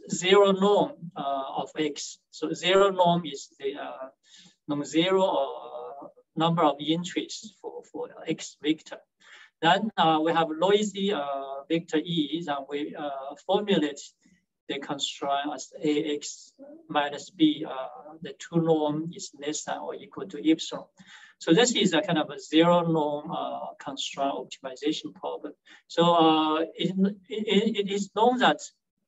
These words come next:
zero norm, uh, this is, with the zero norm, this is a N P R problem. So it's not easy to solve. So in machine learning, then the people use the one norm. So one norm is convex. Then we have a con-,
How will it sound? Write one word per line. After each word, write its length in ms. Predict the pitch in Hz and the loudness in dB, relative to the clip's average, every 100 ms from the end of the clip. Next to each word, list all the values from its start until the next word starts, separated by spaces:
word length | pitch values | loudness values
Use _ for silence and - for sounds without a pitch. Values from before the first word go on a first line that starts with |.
| _ _ _ _ _ _ _ _ 160 | _ _ _ _ _ _ _ _ 4
zero 300 | 220 233 220 | 6 8 6
norm, 360 | 202 185 180 | 6 4 2
uh, 540 | 190 151 147 143 143 147 - _ | 0 -2 -2 -4 -8 -10 -14 _
this 220 | 165 185 170 | -6 -2 2
is, 160 | 151 - - | 0 -2 0
with 220 | 170 160 | 2 4
the 100 | 156 | 2
zero 300 | 180 202 208 | 4 4 4
norm, 260 | 180 170 | 4 4
this 240 | 151 147 - | 2 -2 -4
is 220 | 135 - | -14 -8
a 100 | - - - | -10 -10 -14
N 120 | - 156 | -10 -10
P 140 | - | -8
R 240 | 139 139 - - _ | -6 -6 -8 -14 _
problem. 280 | 139 - - - | -8 -8 -12 -20
So 160 | - | -16
it's 220 | - - | -16 -10
not 140 | 147 - | -8 -6
easy 220 | 165 165 143 | -2 -2 -4
to 160 | - | -10
solve. 300 | - 156 147 - - - - - _ | -10 -10 -12 -16 -20 -20 -20 -20 _
So 160 | - 180 | -6 -4
in 160 | 190 | 0
machine 320 | 175 175 196 | 2 2 0
learning, 400 | 196 208 208 202 | -2 2 4 6
then 200 | 170 165 | 6 6
the 100 | 160 | 6
people 320 | 156 175 170 156 | 4 0 4 4
use 340 | 156 151 - | 4 0 -2
the 80 | 147 | -8
one 400 | 139 143 156 156 | 0 2 2 0
norm. 180 | 135 - _ | -4 -8 _
So 120 | - 156 | -4 4
one 220 | 190 233 | 6 6
norm 240 | 240 208 | 6 6
is 220 | 208 151 - | 4 -2 -2
convex. 640 | - 175 170 - - - _ _ _ | 0 0 0 -8 -14 -20 _ _ _
Then 120 | 165 160 | -4 0
we 40 | |
have 140 | 156 | 2
a 100 | 156 - | 0 -4
con-, 320 | - 202 226 | -2 0 2